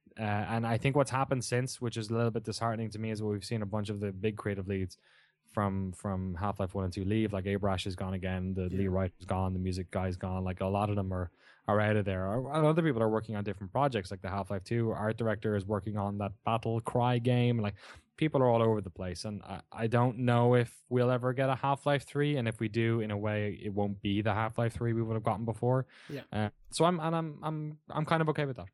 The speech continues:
Speaker 1: Like, I'm, I'm okay. I think
Speaker 2: Well, that
Speaker 1: those
Speaker 2: was gonna be my next question. D-, would you actually want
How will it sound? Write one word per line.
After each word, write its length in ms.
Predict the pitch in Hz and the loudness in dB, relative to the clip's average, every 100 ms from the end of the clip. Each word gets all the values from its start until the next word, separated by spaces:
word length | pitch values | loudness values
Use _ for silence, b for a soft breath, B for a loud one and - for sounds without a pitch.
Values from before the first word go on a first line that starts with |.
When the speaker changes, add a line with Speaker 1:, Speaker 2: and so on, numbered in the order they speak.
| _ | _
Speaker 1:
Like, 180 | 113 110 | -10 -6
I'm, 140 | 110 | -6
I'm 160 | 92 117 | -2 0
okay. 220 | 110 110 98 | 0 -2 -4
I 80 | 117 | -6
think 120 | 113 | -2
Speaker 2:
Well, 80 | 160 | 0
that 100 | 175 | 2
Speaker 1:
those 80 | 202 | 2
Speaker 2:
was 100 | 170 | 2
gonna 160 | 151 139 | -4 -6
be 80 | 139 | -8
my 80 | 135 | -8
next 200 | 147 143 | -10 -10
question. 340 | 127 120 127 | -12 -12 -12
D-, 100 | 127 135 | -14 -12
would 160 | 143 | -10
you 140 | 131 135 | -8 -10
actually 320 | 123 139 131 123 | -10 -12 -10 -12
want 440 | 117 156 151 - | -12 -12 -12 -20